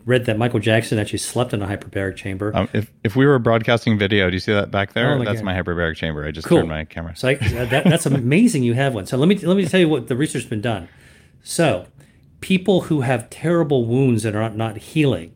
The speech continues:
Speaker 1: chronic wounds. I mean, this could be
Speaker 2: Yeah.
Speaker 1: from a burn. It could be from cardiovascular disease, hype, really ischemic, or it could be di-, from diabetes.
Speaker 2: Just
Speaker 1: The
Speaker 2: post-surgery, right?
Speaker 1: Or post-surgery. People have trouble healing for whatever reason.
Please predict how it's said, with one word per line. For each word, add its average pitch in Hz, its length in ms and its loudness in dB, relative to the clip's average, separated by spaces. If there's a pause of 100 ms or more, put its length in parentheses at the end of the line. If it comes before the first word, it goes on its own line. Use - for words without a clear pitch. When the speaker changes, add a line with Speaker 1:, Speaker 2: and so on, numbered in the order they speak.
(560)
Speaker 1:
chronic 147 380 2
wounds. 101 340 -2
I 104 40 -6
mean, 104 120 -2
this 101 120 -4
could - 140 0
be 120 80 2
Speaker 2:
Yeah. 113 60 -2
Speaker 1:
from 113 160 0
a 107 40 0
burn. 143 460 4
It 127 80 0
could 110 120 -4
be 107 120 0
from 104 580 -4 (360)
cardiovascular 131 580 0
disease, 131 440 0
hype, 135 420 -4
really 143 340 2
ischemic, 139 540 2
or 120 60 0
it 107 60 0
could 110 100 -4
be 110 60 -2
di-, 107 180 0
from 117 160 -2
diabetes. 113 580 2 (220)
Speaker 2:
Just - 160 -14
Speaker 1:
The 131 80 -6
Speaker 2:
post-surgery, 120 540 -2
right? 95 180 -6
Speaker 1:
Or 165 220 6
post-surgery. 175 560 2
People 120 280 -2
have 107 140 -4
trouble 117 380 0
healing 147 320 0
for 110 100 -2
whatever 107 320 0
reason. 113 500 0